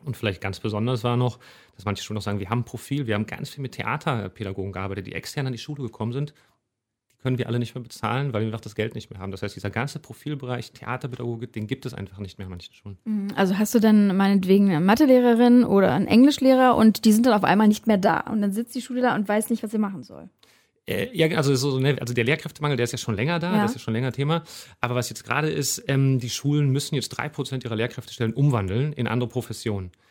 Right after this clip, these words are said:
Speaker 2: Mhm.
Speaker 1: Es ist ja super, dass mehr, dass, dass mehr andere Leute, Medienpädagoginnen, Psychologinnen an Schule kommen, das ist super.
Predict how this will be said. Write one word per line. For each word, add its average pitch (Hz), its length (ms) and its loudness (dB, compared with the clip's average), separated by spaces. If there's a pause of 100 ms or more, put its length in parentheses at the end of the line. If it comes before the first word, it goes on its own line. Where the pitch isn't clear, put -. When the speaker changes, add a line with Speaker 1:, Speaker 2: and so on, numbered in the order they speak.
(120)
Speaker 2:
Mhm. 220 80 -10
Speaker 1:
Es 123 120 -2
ist 127 140 -4
ja 120 80 0
super, 135 320 -2
dass 117 160 -6
mehr, 123 240 -4 (160)
dass, - 220 -10
dass - 160 -12
mehr 110 160 -2
andere 120 180 -4
Leute, 117 240 -4
Medienpädagoginnen, 117 960 -2
Psychologinnen 120 520 -4
an 104 80 -4
Schule 120 220 -6
kommen, 101 180 -10
das 98 160 -14
ist 98 100 -14
super. 131 320 -4